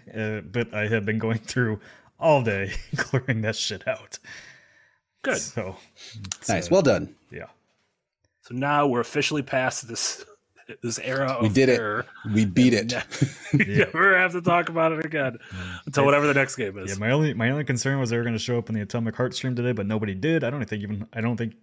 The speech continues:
Speaker 1: Honey Money or, or I banned anybody today. So
Speaker 2: I don't think I, that game doesn't feel like it's, it's leaving a very
Speaker 1: No,
Speaker 2: big
Speaker 1: no, no.
Speaker 2: footprint.
Speaker 1: I figured the people that were mad at the Z P of Hogwarts Legacy would come over to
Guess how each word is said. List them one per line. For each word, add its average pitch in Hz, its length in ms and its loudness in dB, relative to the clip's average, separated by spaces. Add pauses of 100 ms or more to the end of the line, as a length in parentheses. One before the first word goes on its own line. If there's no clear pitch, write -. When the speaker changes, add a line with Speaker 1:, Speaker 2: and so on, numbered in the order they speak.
(300)
Speaker 1:
Honey 120 180 0
Money 117 220 0
or, 110 240 -2
or 113 140 -4
I 110 120 -2
banned 110 280 -4
anybody 110 380 -6
today. 78 300 -14
So - 340 -12 (920)
Speaker 2:
I 277 60 -8
don't 233 100 -2
think 170 140 0
I, 196 120 2
that 302 260 2
game 214 140 4
doesn't 123 180 2
feel 147 160 2
like 117 100 4
it's, - 180 -6
it's 117 200 -6
leaving 123 180 -2
a 101 60 -4
very 113 180 0
Speaker 1:
No, 139 80 6
Speaker 2:
big 139 60 2
Speaker 1:
no, 139 60 4
no. 131 60 4 (120)
Speaker 2:
footprint. - 20 4
Speaker 1:
I 117 180 4
figured 120 340 2
the 117 60 0
people 110 360 0
that 104 160 -2
were 98 80 -4
mad 107 180 -2
at 101 120 -8
the 101 100 -8
Z 104 160 -8
P 104 260 -6
of 92 140 -6
Hogwarts 95 320 -6
Legacy 95 320 -6
would 92 160 -8
come 107 100 -8
over 92 400 -10
to 92 280 -14